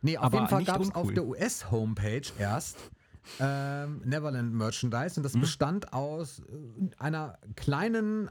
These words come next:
Speaker 1: aber feinen Anzahl an Dingen, nämlich einem Notizbuch, was ich sehr schön finde tatsächlich, auch wenn's eig-, eigentlich viel zu teuer ist,
Speaker 2: Mhm.
Speaker 1: eine Tasse,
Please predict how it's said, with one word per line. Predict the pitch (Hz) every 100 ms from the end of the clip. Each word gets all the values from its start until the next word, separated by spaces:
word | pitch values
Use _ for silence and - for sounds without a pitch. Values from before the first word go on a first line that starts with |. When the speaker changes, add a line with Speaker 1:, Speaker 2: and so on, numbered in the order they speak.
| -
Speaker 1:
aber | 123 143 139
feinen | - 143 160 160 151
Anzahl | 127 147 - 131
an | 110 107
Dingen, | 147 160
nämlich | 131 127 -
einem | 123 123 120
Notizbuch, | 117 107 - 180 - - 143 214 -
was | 107
ich | 104 -
sehr | 104
schön | - 175
finde | 208 123 131
tatsächlich, | 127 120 113 202 196
auch | 110
wenn's | 104 101 - - _ -
eig-, | 104 -
eigentlich | 113 120
viel | - 110
zu |
teuer | 92 101 123
ist, | 156 - - - 104
Speaker 2:
Mhm. | 107
Speaker 1:
eine | 117 135 -
Tasse, | 147 143 214 240